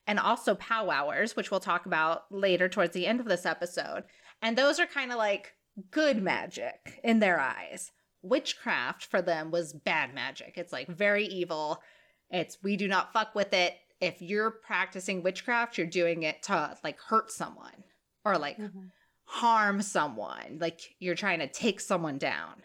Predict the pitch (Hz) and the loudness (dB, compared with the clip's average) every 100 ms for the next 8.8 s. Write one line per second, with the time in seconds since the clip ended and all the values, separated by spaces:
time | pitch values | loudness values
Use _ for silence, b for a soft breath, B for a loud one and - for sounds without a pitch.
0 | _ 190 180 185 _ - 196 185 196 220 | _ -12 -12 -20 _ -2 2 4 4 2
1 | 202 190 185 180 165 147 143 151 - 196 | 2 2 2 2 2 2 -2 -6 -2 -2
2 | 185 170 165 165 147 127 127 - _ - | 0 -2 -6 -6 -4 -4 -4 -6 _ 0
3 | 165 226 277 - 214 160 190 165 147 180 | 2 2 0 0 0 0 0 0 2 6
4 | 170 160 160 170 202 190 190 170 160 147 | 6 4 0 -2 0 2 2 0 -2 -2
5 | 143 76 185 - _ 202 196 - 196 175 | -2 -6 -8 -14 _ -2 -2 -2 0 0
6 | - 185 170 - - 147 - 170 165 - | 2 0 0 -6 -6 -4 -2 -4 -2 -6
7 | - 160 233 202 160 170 170 175 - - | -4 0 2 2 2 0 0 0 0 -2
8 | 170 185 392 - 277 202 196 196 | -6 -6 -6 -6 -4 0 2 0